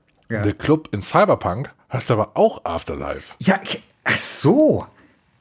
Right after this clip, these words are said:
Speaker 2: Ja.
Speaker 1: Das ist frech, oder?
Speaker 2: Vielleicht ist das eine Anspielung.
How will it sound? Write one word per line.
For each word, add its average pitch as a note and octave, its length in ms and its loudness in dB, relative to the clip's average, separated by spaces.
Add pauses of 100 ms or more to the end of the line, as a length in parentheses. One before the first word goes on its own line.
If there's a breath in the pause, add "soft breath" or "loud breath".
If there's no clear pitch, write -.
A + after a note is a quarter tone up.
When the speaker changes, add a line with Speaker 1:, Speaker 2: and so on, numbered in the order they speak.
(260)
Speaker 2:
Ja. A3+ 460 0 (720)
Speaker 1:
Das C3+ 200 2
ist - 200 0
frech, A2+ 400 0
oder? C#3 500 0 (1400)
Speaker 2:
Vielleicht B2+ 360 0
ist E3 100 0
das E3 180 2
eine - 100 -2
Anspielung. D#2+ 600 -4